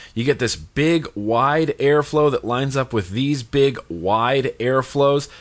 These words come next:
The airflow on this tank is just fantastic. Chimney goes on top after that, and you can see right there those big, big,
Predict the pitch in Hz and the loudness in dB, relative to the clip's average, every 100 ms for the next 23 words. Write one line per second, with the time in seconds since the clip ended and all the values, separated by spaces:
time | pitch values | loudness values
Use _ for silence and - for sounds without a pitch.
0 | - 127 - 151 147 156 156 156 156 - | -8 -6 0 0 2 2 2 2 -2 -2
1 | - 151 147 - 120 123 - - - 139 | -4 -4 -6 -6 -2 0 -2 -8 -2 0
2 | 131 - - 123 104 95 104 85 - 87 | 2 0 -2 -2 -2 -2 -2 -2 -4 -6
3 | 73 - - - - 180 180 147 151 143 | -8 -12 -20 -8 -4 -2 0 2 2 2
4 | - 139 127 - 151 160 - 147 127 117 | -2 -4 -4 -2 0 0 -2 -4 -4 -2
5 | 117 101 107 143 185 139 135 - 127 - | -4 -2 0 0 0 -4 -8 -6 -4 -2
6 | 131 104 113 143 92 139 147 127 101 82 | -2 0 0 0 0 2 2 2 -2 -4
7 | - - 135 127 95 80 - - - 143 | -8 0 2 2 2 -4 -14 -6 0 2
8 | 127 95 78 | 4 2 -2